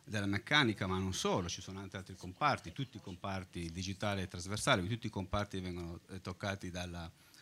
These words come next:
dalla curvatura digitale, hanno ben chiaro, possiamo affermare dal punto di vista dell'Unione, che hanno ben chiaro, eh,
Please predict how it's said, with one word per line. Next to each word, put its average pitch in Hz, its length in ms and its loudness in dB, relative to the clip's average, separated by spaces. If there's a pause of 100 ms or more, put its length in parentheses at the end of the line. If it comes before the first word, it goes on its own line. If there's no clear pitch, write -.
(140)
dalla 92 240 -2
curvatura 107 480 -2
digitale, 123 720 4 (400)
hanno 151 320 4
ben 151 300 6
chiaro, 151 420 10
possiamo 151 400 6
affermare 131 600 6
dal 95 100 2
punto 110 220 0
di - 20 2
vista 110 240 0
dell'Unione, 120 560 4
che - 80 -2
hanno 113 160 2
ben 131 240 0
chiaro, 131 560 6 (400)
eh, 92 1080 0